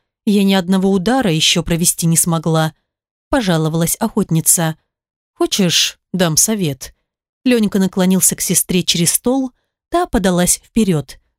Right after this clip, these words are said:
Победить Эрика, узнав о его силе, хотелось вдвойне. Используй какие-нибудь женские штучки. Какие ещё штучки?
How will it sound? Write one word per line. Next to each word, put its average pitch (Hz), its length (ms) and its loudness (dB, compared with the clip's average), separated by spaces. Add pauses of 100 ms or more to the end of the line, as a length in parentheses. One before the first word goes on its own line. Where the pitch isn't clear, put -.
Победить 175 520 0
Эрика, 247 560 0 (280)
узнав 240 440 0
о 226 80 2
его 214 220 2
силе, 214 460 2 (200)
хотелось 170 580 -2
вдвойне. 180 720 0 (560)
Используй 165 760 0
какие-нибудь 190 1040 0
женские 202 540 0
штучки. - 680 -2 (640)
Какие 247 400 0
ещё 196 540 0
штучки? - 800 -2